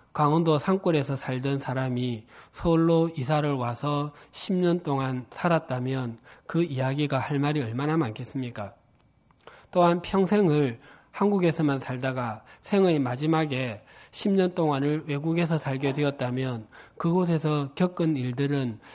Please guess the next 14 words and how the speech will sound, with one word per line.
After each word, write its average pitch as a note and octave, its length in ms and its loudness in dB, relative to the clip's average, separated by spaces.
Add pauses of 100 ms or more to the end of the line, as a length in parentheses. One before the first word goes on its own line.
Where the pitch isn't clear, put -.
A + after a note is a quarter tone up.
아마 C3+ 320 -2
책으로서도 D#3 960 -2
써낼 C3 360 -2
것입니다. A#2+ 560 -4 (3000)
그런데 D3+ 680 4 (220)
야곱의 F3+ 640 6
이야기 C3+ 340 -2
속에는 C3 720 -2
그 F#3 240 -4
중간에 E3 500 0
있었던 D3 440 -4
이야기는 B2 400 -6
하나도 G3+ 560 -4
없습니다. A#2+ 540 -6